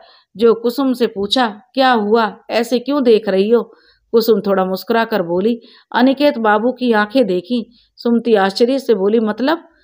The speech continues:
कुसुम बोली, "वो तुम्हें चाहते हैं।" इतना सुन सुम-, जो सुमति चौंक गई, बोली, "नहीं, नहीं, ऐसा नहीं है,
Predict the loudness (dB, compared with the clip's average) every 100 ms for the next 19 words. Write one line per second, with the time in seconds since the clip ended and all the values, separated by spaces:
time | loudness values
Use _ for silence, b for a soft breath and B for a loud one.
0 | b _ -2 2 2 4 4 2 2 2
1 | 2 0 0 -2 -2 -2 2 2 0 b
2 | b b -4 -2 0 0 0 -4 -4 -6
3 | -6 -10 -20 -18 -16 -6 -2 -2 -2 -4
4 | -4 -2 0 0 0 -2 -2 b b b
5 | 0 2 4 4 4 4 2 0 -6 _
6 | -4 -2 0 0 0 0 0 -2